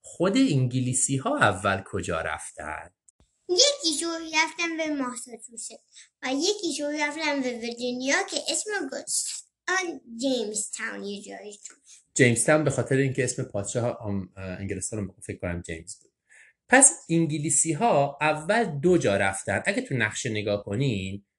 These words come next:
Speaker 1: ماساچوست شمال، جیمز تاون پایین‌تره. از اونجا این دو جایی بود که انگلیسی‌ها رفتن. اون وسطشون هم که نیویورکه که گفتیم اول هلندیا رفتن و بعد انگلیسی‌ها از اونا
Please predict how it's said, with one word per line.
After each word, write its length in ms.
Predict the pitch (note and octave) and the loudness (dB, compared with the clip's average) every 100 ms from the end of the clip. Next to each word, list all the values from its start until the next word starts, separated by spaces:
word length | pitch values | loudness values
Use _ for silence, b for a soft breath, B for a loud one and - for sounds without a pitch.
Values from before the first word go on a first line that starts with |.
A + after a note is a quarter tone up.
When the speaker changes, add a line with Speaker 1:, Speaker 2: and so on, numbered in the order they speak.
| - | -4
Speaker 1:
ماساچوست 680 | G3 C4 B3+ G#3+ E3+ D3 C#3 B2 B2 - - | 2 2 4 2 6 6 8 6 4 0 -18
شمال، 1000 | - - - G2+ F#2 F2+ C3 E3 E3+ E3+ E3+ _ _ _ _ _ _ | -18 -14 -6 -4 -2 0 2 6 6 6 0 _ _ _ _ _ _
جیمز 420 | F#3+ G#3+ A3+ - | 6 6 6 2
تاون 520 | D3+ C#3 C3+ C#3 C#3 - | 2 4 4 2 -4 -10
پایین‌تره. 640 | - F#2+ F2 - G2 D#2 - _ _ _ _ _ _ _ - | -4 -2 -2 -2 0 -2 -6 _ _ _ _ _ _ _ 4
از 220 | D3+ D3+ | 4 6
اونجا 580 | E3 E3+ G3+ A3+ F3+ F3 | 4 6 6 6 4 2
این 160 | F#3+ D3+ | 0 2
دو 120 | C3+ | 4
جایی 200 | C#3+ E3 | 4 2
بود 160 | D#3+ | 0
که 120 | - C3+ | -2 -2
انگلیسی‌ها 460 | A2 A2 - A2+ | 0 -2 -2 -2
رفتن. 600 | G#2+ G#2 - C#3 A2+ A#2 - _ _ _ _ - | -2 -6 0 2 2 -2 -8 _ _ _ _ 0
اون 340 | C4+ C#4+ E3+ C#3+ | 4 4 6 6
وسطشون 680 | C#3+ - B3+ C4 F#3+ E3+ | 6 6 4 4 2 2
هم 140 | D#3 C#3+ | 2 2
که 140 | E3 | 2
نیویورکه 680 | C#3+ A2+ A2 D#3+ F3 - G#2+ | 2 2 2 2 2 0 -2
که 80 | G#2+ | 2
گفتیم 460 | B2+ C#3+ - G2 - | 2 2 -2 -10 -6
اول 440 | G2+ A2+ A#2+ F#2+ F#2 | -6 2 2 2 0
هلندیا 480 | A#2+ A2+ A2 A2 F3+ | -2 0 0 6 6
رفتن 420 | G#3+ F3+ D#3+ D3 | 6 4 0 2
و 60 | A2+ | 4
بعد 140 | B2+ | 4
انگلیسی‌ها 720 | C3 A2 G#2 - G#2 A#2+ E3 C#3 | 2 -2 -2 -2 2 4 4 4
از 200 | G#2 G#2 | -2 -2
اونا 460 | G#2 C3 F3 - | 0 0 -2 -6